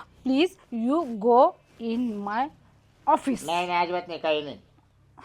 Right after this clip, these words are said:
Speaker 2: जा, पैसे जा.
Speaker 1: अ, मी तुम्हाला जीपे करते, तुम्ही निघा.
Speaker 2: काय ते जीप-, जीप-, जीवावर पैसे येते का?
Speaker 1: अहो, जीवावर नाही, जीपे. जीपे म्हणजे Google Pay, Google Pay.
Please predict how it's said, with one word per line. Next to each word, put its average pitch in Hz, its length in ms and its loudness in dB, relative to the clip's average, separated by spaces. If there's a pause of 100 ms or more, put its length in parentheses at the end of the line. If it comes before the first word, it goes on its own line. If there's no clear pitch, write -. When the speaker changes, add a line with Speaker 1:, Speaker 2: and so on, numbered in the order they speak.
(880)
Speaker 2:
जा, 160 100 0
पैसे 170 240 0
जा. 151 80 2 (680)
Speaker 1:
अ, 262 220 -14
मी 269 200 0
तुम्हाला 294 220 4
जीपे 269 240 4
करते, 247 220 -2
तुम्ही 269 300 0
निघा. 262 160 2 (220)
Speaker 2:
काय 220 160 4
ते 226 80 -6
जीप-, 139 460 -6
जीप-, - 520 -8
जीवावर 220 240 6
पैसे 220 220 0
येते 185 120 -2
का? 190 100 -4 (440)
Speaker 1:
अहो, 311 500 8 (800)
जीवावर 381 500 12
नाही, 440 380 6
जीपे. 339 520 6 (340)
जीपे 302 320 2
म्हणजे 392 240 4 (280)
Google 427 300 12
Pay, 381 80 10
Google 302 280 6
Pay. 208 120 -4